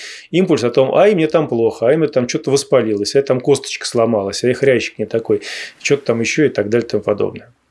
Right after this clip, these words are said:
Это вот уровень такой уже повыше. Ну и самый высокий уровень, когда, э, есть так называемая там карма или викарма, э, то есть уси-, усиленная карма такая, ну, как называют люди, злая карма,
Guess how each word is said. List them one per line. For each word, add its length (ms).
Это 240
вот 320
уровень 500
такой 320
уже 160
повыше. 640
Ну 220
и 360
самый 320
высокий 420
уровень, 400
когда, 720
э, 300
есть 320
так 180
называемая 540
там 300
карма 400
или 100
викарма, 720
э, 240
то 140
есть 160
уси-, 320
усиленная 640
карма 340
такая, 460
ну, 180
как 220
называют 240
люди, 180
злая 460
карма, 460